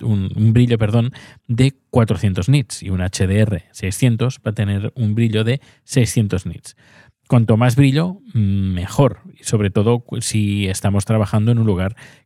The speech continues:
que es, mm, bastante luminoso. Luego, también a tener muy en cuenta es el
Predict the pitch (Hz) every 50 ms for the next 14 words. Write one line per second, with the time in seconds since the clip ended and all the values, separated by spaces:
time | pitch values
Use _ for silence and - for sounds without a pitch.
0 | _ - - 98 95 95 101 101 - - - 123 104 98 98 95 95 98 101 -
1 | - 95 - - - 90 90 - 85 85 85 85 92 90 98 113 147 147 - -
2 | - - _ _ _ _ _ _ _ _ _ _ _ _ _ _ _ _ _ _
3 | _ _ _ _ _ _ - 143 139 165 170 180 180 - - _ _ - 123 117
4 | 123 120 113 113 110 - 117 113 117 117 120 127 135 127 135 156 180 202 190 160
5 | 117 101 98 95 - 117 131 127 117 101 - 98 87 95 98 - 95 98 95 -
6 | 104 98 92 87 90